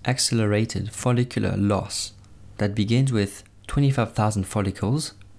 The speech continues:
remember, each potentially can ovulate, to complete depletion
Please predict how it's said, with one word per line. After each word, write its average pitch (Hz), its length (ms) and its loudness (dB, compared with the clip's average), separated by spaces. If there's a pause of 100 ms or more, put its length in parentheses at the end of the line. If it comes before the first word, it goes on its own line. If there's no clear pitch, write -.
(300)
remember, 101 380 0 (100)
each - 240 -2
potentially 107 480 0
can 95 200 -2
ovulate, 101 540 0 (540)
to 135 100 0
complete 127 640 0 (320)
depletion 110 600 -2